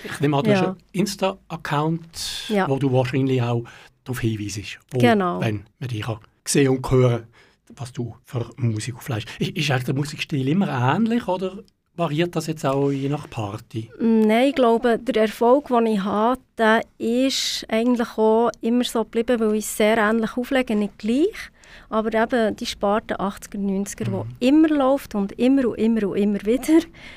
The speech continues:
Speaker 2: äh, da bleibe ich mir treu. Und alles andere, Charts, das tue ich mir noch zusätzlich immer dabei haben, auf die C Ds brennen,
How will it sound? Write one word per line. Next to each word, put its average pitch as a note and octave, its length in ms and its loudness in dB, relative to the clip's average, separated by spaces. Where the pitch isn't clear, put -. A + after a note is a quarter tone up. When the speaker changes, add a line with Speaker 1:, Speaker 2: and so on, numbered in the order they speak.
Speaker 2:
äh, A3 220 2
da A#3+ 120 0
bleibe A3+ 260 -2
ich G3+ 60 2
mir G3 260 -4
treu. G#3 540 0
Und G3+ 500 -4
alles G3+ 300 -4
andere, G#3+ 540 0
Charts, G3+ 480 -4
das - 180 -12
tue G#3+ 120 -2
ich G3+ 80 0
mir G3+ 120 0
noch F#3+ 180 -2
zusätzlich C4 800 -2
immer A3+ 200 0
dabei A3 440 -4
haben, G#3 320 -2
auf - 200 -8
die - 40 -20
C F3 240 -6
Ds C4 220 -6
brennen, A#3+ 640 0